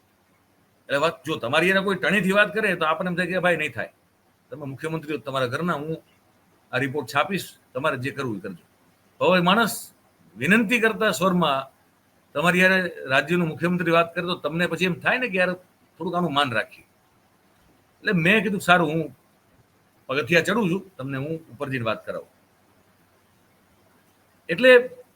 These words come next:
હું ઉપર ગયો, અમારી ન્યૂઝ રૂમમાં ગુર્જર સાહેબને મળ્યો અને આખી વાત એમને કરી. એટલે ગુર્જર સાહેબ વિચારમાં પડી ગયા. મને કે, "શું કરવું જોઈએ?"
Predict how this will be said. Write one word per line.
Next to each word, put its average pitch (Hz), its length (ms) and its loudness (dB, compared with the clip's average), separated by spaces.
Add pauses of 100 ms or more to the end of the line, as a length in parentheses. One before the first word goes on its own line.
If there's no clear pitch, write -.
(120)
હું 180 260 2
ઉપર 196 180 2
ગયો, 180 440 0 (400)
અમારી 135 300 -2
ન્યૂઝ 139 240 -2
રૂમમાં 139 480 -4 (380)
ગુર્જર 139 260 -2
સાહેબને 120 340 0
મળ્યો 107 280 -4 (800)
અને 156 180 0
આખી 147 200 2
વાત 123 240 4
એમને 104 180 -8
કરી. - 180 -20
એટલે - 1800 -20
ગુર્જર 107 220 -14
સાહેબ 165 200 0
વિચારમાં 170 360 0
પડી 110 180 -4
ગયા. 85 160 -10 (1900)
મને 143 140 -12
કે, 180 80 -8
"શું 208 180 -4
કરવું 101 260 -4
જોઈએ?" 78 220 -20